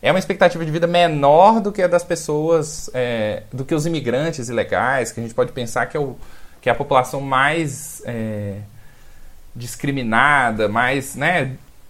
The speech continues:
pobre, mais isolada, que tem menos acesso aos recursos no país, assim. Os tra-, as pessoas com transtorno mental grave, elas têm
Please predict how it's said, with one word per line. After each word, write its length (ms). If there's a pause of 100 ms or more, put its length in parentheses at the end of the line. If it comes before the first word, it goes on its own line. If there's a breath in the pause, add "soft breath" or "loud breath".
(200)
pobre, 600
mais 420
isolada, 760
que 80
tem 100
menos 240
acesso 540
aos 100
recursos 520
no 120
país, 360
assim. 300 (200)
Os 180
tra-, 180
as 140
pessoas 340
com 160
transtorno 320
mental 240
grave, 440
elas 240
têm 420